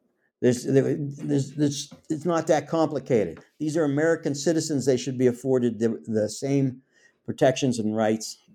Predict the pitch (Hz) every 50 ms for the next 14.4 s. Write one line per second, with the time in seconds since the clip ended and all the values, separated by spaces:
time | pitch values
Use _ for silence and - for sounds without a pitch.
0 | _ _ - 123 120 107 104 - _ - 131 123 113 117 110 107 - - _ -
1 | 113 110 113 110 107 - - 101 101 - - 117 107 104 101 - - 104 107 104
2 | - _ _ _ _ _ _ _ _ - 123 110 98 - - 113 104 101 95 85
3 | 98 - - 110 101 101 - - - 113 - - 120 113 113 - 123 107 104 -
4 | 120 107 104 104 104 - - _ _ _ _ _ _ _ _ _ - 123 117 113
5 | - _ - 120 117 110 120 127 127 127 139 131 123 143 135 131 127 139 151 156
6 | 143 139 135 139 151 143 139 135 131 131 135 - - _ _ _ _ _ _ _
7 | _ _ _ _ _ _ _ _ _ _ _ _ _ _ - 143 131 127 127 113
8 | 107 107 104 117 113 101 90 78 - _ _ - 123 117 113 104 110 - - _
9 | _ _ _ _ _ _ _ _ _ _ _ - - - 151 160 147 170 165 156
10 | 147 151 147 123 135 139 143 143 - - - 151 139 139 127 123 - - - -
11 | _ _ _ _ _ _ _ _ _ - 180 190 180 170 139 147 139 127 139 135
12 | 135 - - 120 120 117 117 117 117 110 - - _ _ _ _ _ _ - 139
13 | 123 - - - - - - - - - - 135 117 - - _ - 151 147 -
14 | - 143 131 127 120 - -